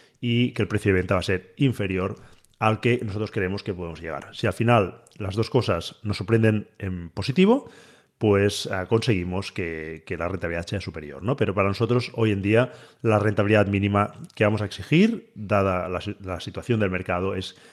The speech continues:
que se acerque por lo menos al treinta por ciento y que eso con números, ah,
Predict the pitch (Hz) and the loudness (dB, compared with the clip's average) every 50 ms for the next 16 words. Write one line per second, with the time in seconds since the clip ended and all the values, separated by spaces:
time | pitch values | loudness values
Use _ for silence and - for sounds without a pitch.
0 | _ _ - - 147 - 139 113 120 110 104 95 113 101 - 101 95 90 87 87 | _ _ 0 0 2 2 2 2 2 2 2 2 0 0 2 0 0 0 -2 -2
1 | 92 95 92 90 87 - 98 101 104 101 92 101 92 - 90 - - 104 95 98 | -4 -2 -2 -4 -4 -2 0 0 0 0 0 -2 -2 -2 -4 -2 -2 0 0 2
2 | - 151 185 233 - - _ _ _ _ _ _ _ _ _ _ _ _ _ _ | 2 2 2 2 0 -8 _ _ _ _ _ _ _ _ _ _ _ _ _ _
3 | - - - - 135 135 139 131 - 123 117 120 120 - - - - - - - | -20 -8 0 4 6 6 6 6 6 4 4 4 2 -2 -8 -18 -20 -20 -8 -6
4 | 117 98 123 117 127 113 104 107 113 110 110 110 110 113 110 - - - - 113 | -4 -2 2 2 2 4 4 4 4 4 6 6 6 4 2 0 -6 -12 -12 -10
5 | 98 92 90 87 87 85 85 82 82 82 82 80 | -8 -8 -6 -6 -6 -6 -8 -8 -8 -8 -10 -10